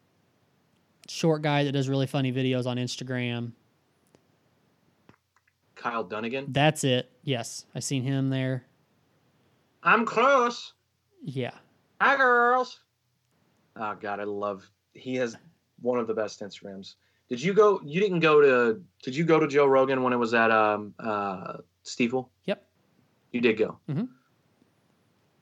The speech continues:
Speaker 2: So, I mean, I haven't been to a million comedy shows at big places like that, but I've been to quite a few. Andrew Santino's set's one of the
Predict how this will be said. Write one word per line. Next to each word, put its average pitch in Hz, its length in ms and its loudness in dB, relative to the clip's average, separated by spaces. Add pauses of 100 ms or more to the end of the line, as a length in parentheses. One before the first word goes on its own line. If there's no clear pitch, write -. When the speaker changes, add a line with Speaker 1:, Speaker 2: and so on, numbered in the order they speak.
Speaker 2:
So, 139 480 4 (1800)
I - 40 -6
mean, 135 140 2
I 135 140 4
haven't 139 280 0
been 123 220 0
to 107 540 -2 (260)
a 131 100 4
million 127 460 4
comedy 123 440 2
shows 127 640 0 (180)
at 120 180 0
big 120 220 0
places 113 440 0
like 120 240 2
that, 127 280 2
but 120 100 2
I've 107 100 2
been 117 120 2
to 113 60 2
quite 113 240 4
a 107 40 -2
few. 113 400 -2 (800)
Andrew 151 280 4
Santino's 156 640 2
set's 123 320 2
one 117 180 4
of 113 120 0
the 110 180 -2